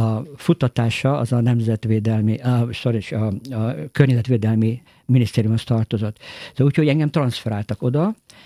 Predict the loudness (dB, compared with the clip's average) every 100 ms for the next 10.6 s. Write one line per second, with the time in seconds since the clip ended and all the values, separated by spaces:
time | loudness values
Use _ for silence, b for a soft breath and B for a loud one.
0 | B B -2 -2 0 2 2 0 b b
1 | b b 2 4 4 4 0 -6 -6 4
2 | 4 4 4 2 0 0 2 2 0 0
3 | 2 0 -4 -2 2 4 2 0 -2 -2
4 | 2 4 2 0 0 0 2 2 2 0
5 | 0 0 2 2 2 -2 -8 -8 -4 -2
6 | 2 2 2 0 0 0 2 -2 0 -2
7 | 2 0 0 _ _ _ _ _ _ -20
8 | -8 0 2 2 -2 B B B 0 0
9 | 2 0 0 0 2 0 0 -4 -4 0
10 | 0 2 -2 0 0 0